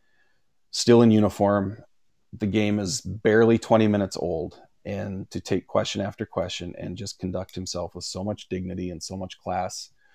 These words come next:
um, and put actual thought into each and every answer. I will never forget that. And I'm, I'm really glad you asked that, because that's something I valued so much. Um, at the end of the day, these are eighteen, nineteen-year-old, twenty-year-old young men.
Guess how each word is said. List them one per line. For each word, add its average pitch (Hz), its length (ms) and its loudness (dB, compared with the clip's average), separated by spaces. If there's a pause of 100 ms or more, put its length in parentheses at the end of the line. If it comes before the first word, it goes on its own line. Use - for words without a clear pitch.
(340)
um, 73 540 -2
and 107 180 -2
put - 220 2
actual 101 400 4
thought 98 320 4
into 90 280 -8
each 104 220 -4
and 101 80 -2
every 95 200 -2
answer. 90 420 -8
I 92 80 -4
will 92 160 -6
never 92 300 -2
forget 92 340 -6
that. 87 240 -6
And 87 100 -8
I'm, 90 160 -6
I'm 107 220 0
really 120 220 10
glad 101 300 6
you 92 120 -2
asked 90 220 -4
that, 87 200 -6
because 95 240 -10
that's 98 220 -8
something 104 320 -4
I 90 80 -6
valued 90 540 -6
so 101 200 -4
much. 95 440 -6
Um, 85 300 -10 (880)
at 127 80 -4
the 143 80 8
end 165 80 10
of 160 80 12
the 101 40 8
day, 135 140 10
these 117 180 6
are 113 80 6
eighteen, 113 360 2
nineteen-year-old, 107 720 2
twenty-year-old 110 920 4
young 101 260 2
men. 98 420 -2